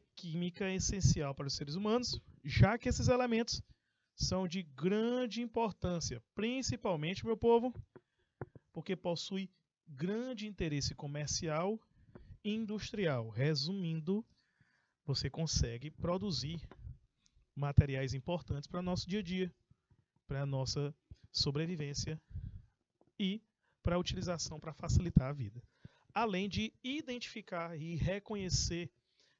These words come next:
essas fontes naturais das substâncias inorgânicas, tá bom?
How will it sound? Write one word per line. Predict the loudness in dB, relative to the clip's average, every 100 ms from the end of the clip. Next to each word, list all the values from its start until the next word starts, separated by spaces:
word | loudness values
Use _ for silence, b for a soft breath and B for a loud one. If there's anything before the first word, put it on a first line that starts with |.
| _
essas | -8 -6 -6 -6
fontes | -6 -6 -6
naturais | -6 -6 -6 -6 -6 -8 -6
das | -2 0
substâncias | 0 2 2 2 -2 -2 -4 0
inorgânicas, | 0 0 -2 -4 -4 -2 -2 -4 -8 -10 -8 -6
tá |
bom? | 4 4